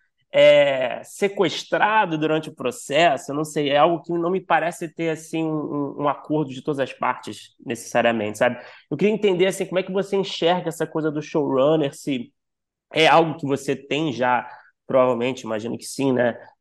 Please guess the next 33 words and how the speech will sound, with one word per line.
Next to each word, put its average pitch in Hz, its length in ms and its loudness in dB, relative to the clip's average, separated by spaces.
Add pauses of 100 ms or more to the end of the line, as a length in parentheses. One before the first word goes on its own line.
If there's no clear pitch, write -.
debatido 131 1200 2
em 120 160 -6
negociações 127 1080 -4
com, 120 560 -4
é, 98 580 -2 (540)
protegendo 123 420 0
os 117 80 -4
interesses 120 420 -2
dos 104 100 -14
seus, 107 260 -10
dos 113 120 -10
seus - 380 -4
roteiristas, 107 580 -2
autores, 117 500 4
enfim, 113 280 -4 (400)
é 120 160 4
algo 151 340 6
que, 151 140 2
como 156 180 2
é 180 40 2
que 170 100 -4
você 180 280 0
vê, 143 420 4
assim, 143 420 -2
o, 120 920 -4
o, 127 100 -6
o - 20 -2
mercado, 131 640 2
os 127 120 -8
players, 120 600 0
os, 117 400 -6
as - 100 -10
plataformas, 123 840 0